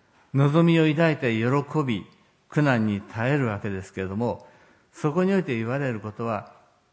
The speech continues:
ひたすら祈りなさいとあります。苦難に耐えるわけですが、その耐える中で私たちの心や口から出る言葉は何かなとなります。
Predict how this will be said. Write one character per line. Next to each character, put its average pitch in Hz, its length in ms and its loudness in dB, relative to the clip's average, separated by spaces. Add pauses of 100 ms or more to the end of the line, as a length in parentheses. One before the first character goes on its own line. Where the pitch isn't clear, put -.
ひ - 100 -20
た 107 160 -6
す - 140 -10
ら 147 380 -4
祈 113 300 -2
り 151 60 -4
な 151 140 -4
さ 151 200 -6
い 156 60 -6
と 151 120 -14
あ 95 40 -12
り 95 60 -16 (140)
ま - 100 -18
す。 - 180 -20 (1700)
苦 156 120 2
難 131 220 4
に 120 140 2
耐 123 320 -2
え - 20 -2
る 135 80 0
わ 117 140 0
け 120 100 -4
で 110 100 -6
す 107 140 -12
が、 131 220 -8 (320)
そ - 180 -2
の 127 140 2
耐 135 300 0
え 185 40 4
る 170 120 0
中 147 240 -2
で 175 80 0
私 135 400 -4
た 117 120 -8
ち 110 100 -10
の 107 240 -4 (540)
心 131 420 -2
や 104 360 -6
口 - 260 -16
か 135 120 -4
ら 127 120 -4
出 127 200 -2
る 143 200 -2
言 110 260 -8
葉 104 120 -6
は 95 240 -6 (320)
何 127 300 -2
か 120 160 -6
な 135 140 -4
と 135 120 -14
な 95 200 -12
り 104 80 -16
ま 113 140 -16
す。 - 180 -20